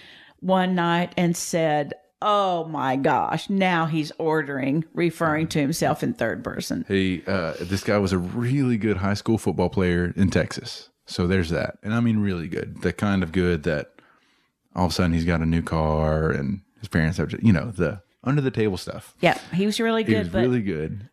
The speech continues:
Speaker 1: I don't
Speaker 2: And
Speaker 1: know if
Speaker 2: he
Speaker 1: he's good enough to refer to himself in third person.
Speaker 2: And he did. He came in, uh, I'm gonna make up a name. We'll say Henry. No one I know is <laughs> Henry my age. And he came in, "Henry would like a, uh, double burger,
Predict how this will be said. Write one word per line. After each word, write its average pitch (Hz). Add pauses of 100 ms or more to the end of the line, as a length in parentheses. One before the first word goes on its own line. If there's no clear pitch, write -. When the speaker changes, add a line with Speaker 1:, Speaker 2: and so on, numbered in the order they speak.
Speaker 1:
I -
don't -
Speaker 2:
And 226
Speaker 1:
know -
if 202
Speaker 2:
he -
Speaker 1:
he's 123
good 190
enough 170
to 160
refer 156
to 160
himself 151
in 151
third 135
person. - (140)
Speaker 2:
And 92
he 117
did. 104
He 104
came 107
in, 113 (580)
uh, 82 (340)
I'm 104
gonna 101
make 107
up 101
a 82
name. 82 (280)
We'll 101
say 95
Henry. 85
No 101
one 82 (200)
I 92
know 85
is 82 (140)
<laughs> -
Henry 95
my 85
age. 82 (560)
And 92
he 98
came 101
in, 98
"Henry 113
would 98
like 101
a, 87
uh, 82 (460)
double 101
burger, 98